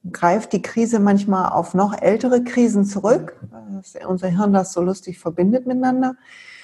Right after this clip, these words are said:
Und mir ist deutlich geworden, welche,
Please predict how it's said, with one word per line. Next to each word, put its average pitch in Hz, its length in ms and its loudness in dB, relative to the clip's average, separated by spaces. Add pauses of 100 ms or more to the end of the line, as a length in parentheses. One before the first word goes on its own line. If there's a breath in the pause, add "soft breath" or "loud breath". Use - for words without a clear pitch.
(1000 loud breath)
Und 208 320 4
mir 214 260 4
ist 196 200 -2
deutlich 233 320 4
geworden, 190 520 2
welche, 190 880 0